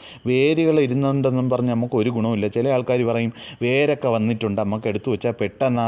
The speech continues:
വേരങ്ങ് വളർന്നു പോയിട്ട് വാഴ പിടിച്ചു വരുമെന്ന്." അങ്ങനെയൊന്നും ആരും വിചാരിക്കേണ്ട. വേരുകൾ ചെത്തി മാറ്റിയിട്ട് നമ്മൾ പുതിയ വേരുകളാണ് വളർത്തിയെടുക്കേണ്ടത്. എന്നാൽ മാത്രമേ വാഴയ്ക്ക് നല്ല ശക്തി ഉണ്ടാവൂ. ഇതേപോലെ ഒന്ന്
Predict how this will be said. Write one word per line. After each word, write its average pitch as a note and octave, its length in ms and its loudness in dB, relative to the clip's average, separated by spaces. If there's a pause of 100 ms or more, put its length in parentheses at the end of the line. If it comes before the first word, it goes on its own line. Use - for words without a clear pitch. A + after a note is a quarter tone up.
വേരങ്ങ് A2 420 0
വളർന്നു G2+ 320 -2
പോയിട്ട് G#2 340 0 (360)
വാഴ A#2+ 200 0 (140)
പിടിച്ചു G2 320 -4
വരുമെന്ന്." F#2+ 320 0
അങ്ങനെയൊന്നും C3 420 0
ആരും A#2 220 -2
വിചാരിക്കേണ്ട. G#2 420 -2 (160)
വേരുകൾ B2+ 420 0 (140)
ചെത്തി A2+ 320 -2
മാറ്റിയിട്ട് A#2 560 -2 (380)
നമ്മൾ B2+ 200 0 (140)
പുതിയ C#3+ 260 0 (160)
വേരുകളാണ് B2 680 2
വളർത്തിയെടുക്കേണ്ടത്. G2+ 840 -2 (360)
എന്നാൽ B2+ 320 2
മാത്രമേ A2+ 360 -2 (120)
വാഴയ്ക്ക് A2+ 500 0
നല്ല G#2+ 340 0 (140)
ശക്തി A2+ 380 -4
ഉണ്ടാവൂ. E2+ 360 -2 (280)
ഇതേപോലെ G#2+ 680 0
ഒന്ന് A2 220 0